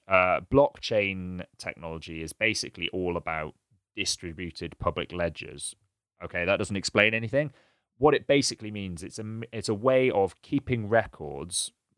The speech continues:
secure kind of, uh, records that can't be tampered with, but without the need for traditional third parties. So, you know, like banks and lawyers. At the moment, all of the sort of forms of double entry bookkeeping that you, that we have, which have been around for hundreds of years,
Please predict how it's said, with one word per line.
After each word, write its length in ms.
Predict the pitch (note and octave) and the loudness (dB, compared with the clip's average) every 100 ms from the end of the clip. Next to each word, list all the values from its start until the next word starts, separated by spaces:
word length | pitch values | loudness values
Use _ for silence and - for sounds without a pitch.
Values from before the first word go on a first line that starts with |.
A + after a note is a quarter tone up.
| - | -6
secure 920 | - - - C#3 B2+ A#2+ A2+ G#2 G#2 _ | -4 -2 0 4 6 8 8 6 4 _
kind 160 | F2+ | -10
of, 220 | F2+ D#2 _ | -10 -10 _
uh, 240 | F2+ F2 F2 | -6 -2 -2
records 500 | G2 F#2 - F2+ - | -2 -4 -6 -10 -12
that 120 | - | -16
can't 240 | - G#2+ | -8 -6
be 60 | F#2+ | -6
tampered 420 | - G2 F2 D#2+ - | -4 -4 -4 -12 -14
with, 160 | - - _ | -18 -20 _
but 80 | - | -2
without 380 | G2 A2 A2+ - | 4 6 4 0
the 80 | G#2 | -12
need 320 | G#2 F#2+ F#2 | -6 -6 -6
for 140 | - | -10
traditional 580 | E2+ F2+ G2 - F#2+ F2 | -14 -4 -2 -2 -2 -6
third 340 | - F#2 F2 - | -4 -4 -4 0
parties. 600 | F#2+ F2 - - _ _ | 0 0 -4 -20 _ _
So, 320 | E2+ D#2+ D2+ C#2 | -14 -10 -10 -10
you 60 | D#2+ | -8
know, 120 | D2 | -6
like 140 | D2+ D2 - | -6 -12 -4
banks 540 | E2+ E2+ D#2+ _ - | -2 -2 -4 _ -12
and 160 | D#2 D#2+ | -10 -2
lawyers. 560 | F#2 F2 C#2 - - - _ _ _ _ | 2 2 0 -8 -12 -12 _ _ _ _
At 100 | A2+ | 0
the 60 | A#2 | 4
moment, 540 | A#2+ B2+ A#2 G2+ F#2+ _ _ _ _ | 6 6 2 -4 -8 _ _ _ _
all 200 | A#2 B2 | 2 2
of 60 | A#2 | 4
the 100 | G#2 | 2
sort 160 | - F#2 | 0 -4
of 40 | |
forms 320 | - G2+ F2+ | -6 -6 -6
of 100 | F2 | -8
double 220 | F#2+ F2 F2+ | -8 -6 -6
entry 280 | E2+ - D#2+ | -8 -14 -12
bookkeeping 760 | G#2 _ F2 - D#2 D#2 D#2 | -12 _ -18 -16 -14 -14 -18
that 120 | D#2 - | -20 -18
you, 300 | D#2+ C2 - | -12 -12 -12
that 100 | D#2 | -12
we 100 | D2 | -10
have, 380 | F#2+ D#2+ C#2+ - | -4 -4 -4 -10
which 140 | - | -16
have 100 | D2+ | -16
been 100 | D#2+ | -10
around 220 | D#2+ D#2 | -6 -6
for 80 | D#2 | -8
hundreds 380 | D#2+ D#2+ E2 D2+ | -10 -10 -12 -16
of 80 | D2+ | -14
years, 420 | E2+ C#2+ C#2 - | -10 -10 -10 -12